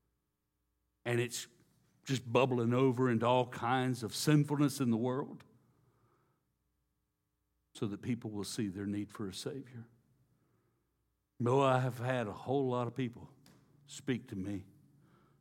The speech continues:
about the war going on in Israel. "Rick, what do you think?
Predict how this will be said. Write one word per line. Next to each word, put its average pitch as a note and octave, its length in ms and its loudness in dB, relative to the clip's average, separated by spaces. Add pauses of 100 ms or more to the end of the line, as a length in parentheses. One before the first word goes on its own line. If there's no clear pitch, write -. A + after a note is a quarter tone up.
about G#2 220 -4
the G2 80 -8
war A2 340 0
going G#2+ 360 -4
on G#2 280 -4
in G#2 160 -6
Israel. G2 400 -6 (4000)
"Rick, B2+ 400 -4
what C3 80 0
do B2 60 -2
you A2+ 100 -6
think? A2+ 340 -8